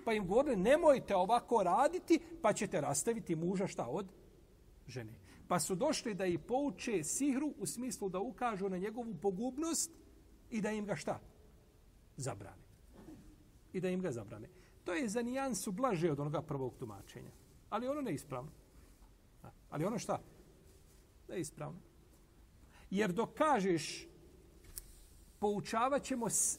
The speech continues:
ljude sihru da bi ukazali kako je to loše”, moraš dozvoliti poučavanje čemu?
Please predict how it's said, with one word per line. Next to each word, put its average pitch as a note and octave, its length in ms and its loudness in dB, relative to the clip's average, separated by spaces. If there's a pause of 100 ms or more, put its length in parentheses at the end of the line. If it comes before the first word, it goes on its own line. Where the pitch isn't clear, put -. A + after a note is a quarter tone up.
ljude G3+ 460 -2 (100)
sihru D#3+ 640 -2
da E3 120 -2
bi E3 100 0
ukazali F#3+ 760 2 (100)
kako C#3+ 260 -8
je C3+ 120 -8
to F3 280 0
loše”, F#3 400 -2 (380)
moraš G3+ 280 0
dozvoliti F3 360 -2
poučavanje F3 500 -4
čemu? B2 220 -8